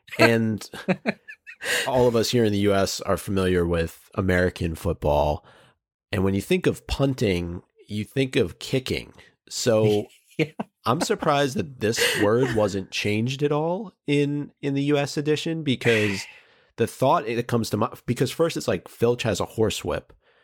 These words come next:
Speaker 2: <laughs> Yeah.
Speaker 1: That, that's what's first mentioned, you know, so it's like, "Oh, I didn't know he was into S and M." And then now he's
Speaker 2: <laughs>
Speaker 1: kicking students across, it, it sounds like anyway, across
Speaker 2: Yeah.
Speaker 1: this swamp. And
Speaker 2: Yeah.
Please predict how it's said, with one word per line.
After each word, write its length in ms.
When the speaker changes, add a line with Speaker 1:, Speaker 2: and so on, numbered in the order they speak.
Speaker 2:
<laughs> 240
Yeah. 180
Speaker 1:
That, 240
that's 260
what's 120
first 300
mentioned, 560
you 80
know, 120
so 140
it's 120
like, 180
"Oh, 140
I 100
didn't 160
know 140
he 120
was 140
into 260
S 220
and 100
M." 320
And 180
then 180
now 360
he's 280
Speaker 2:
<laughs> 80
Speaker 1:
kicking 380
students 800
across, 600
it, 200
it 120
sounds 340
like 180
anyway, 520
across 500
Speaker 2:
Yeah. 60
Speaker 1:
this 120
swamp. 600
And 240
Speaker 2:
Yeah. 200